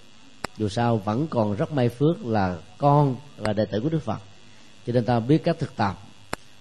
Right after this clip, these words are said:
với những pháp môn, sự hành trì, và do vậy đó, buồn thì có, nhưng mà ta vẫn vượt qua được nó và có được cái niềm vui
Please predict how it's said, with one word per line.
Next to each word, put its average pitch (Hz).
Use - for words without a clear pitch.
với 135
những 120
pháp 156
môn, 131
sự 120
hành 104
trì, 101
và 104
do 123
vậy 101
đó, 139
buồn 120
thì 107
có, 131
nhưng 165
mà 151
ta 117
vẫn 104
vượt 117
qua 131
được 110
nó 117
và 101
có 151
được 120
cái 151
niềm 107
vui 131